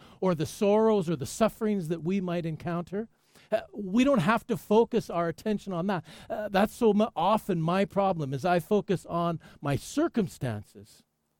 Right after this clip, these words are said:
rather than focus on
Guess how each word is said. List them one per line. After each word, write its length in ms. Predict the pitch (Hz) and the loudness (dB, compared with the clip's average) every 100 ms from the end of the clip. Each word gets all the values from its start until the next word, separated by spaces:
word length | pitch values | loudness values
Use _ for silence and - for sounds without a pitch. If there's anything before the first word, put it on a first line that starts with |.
| _ _ _ _ _ _ _ _ _ | _ _ _ _ _ _ _ _ _
rather 260 | 151 196 | -2 0
than 200 | 196 165 | 0 0
focus 520 | 147 180 180 180 160 - | -2 -2 0 -2 -4 -6
on 400 | 151 147 143 143 | -4 -2 -2 -4